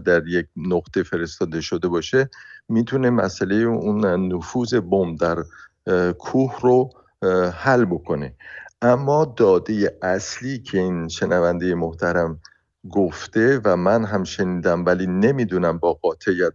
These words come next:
بگم صحت داره یا نه، این خروج، اه، اورانیوم غنی شده از سایت فوردوست. این رو یکی از مسئولان ایران هم قبلاً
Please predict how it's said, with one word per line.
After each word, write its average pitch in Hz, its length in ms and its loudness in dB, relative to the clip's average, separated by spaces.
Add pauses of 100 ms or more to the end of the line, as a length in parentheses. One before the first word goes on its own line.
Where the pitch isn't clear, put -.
بگم 82 280 -4
صحت 82 580 -4
داره 87 320 0
یا 85 200 0
نه، 123 280 2 (100)
این 107 220 -8
خروج، 127 720 0
اه، - 800 -2
اورانیوم 98 800 2
غنی 90 400 -2
شده 92 280 -6
از 107 180 -4
سایت 101 420 -2
فوردوست. 76 760 -4 (400)
این 135 240 -2
رو 127 120 2
یکی - 300 0
از 98 200 -2
مسئولان 101 760 -2
ایران 90 520 -2
هم 80 240 -4
قبلاً 82 500 -2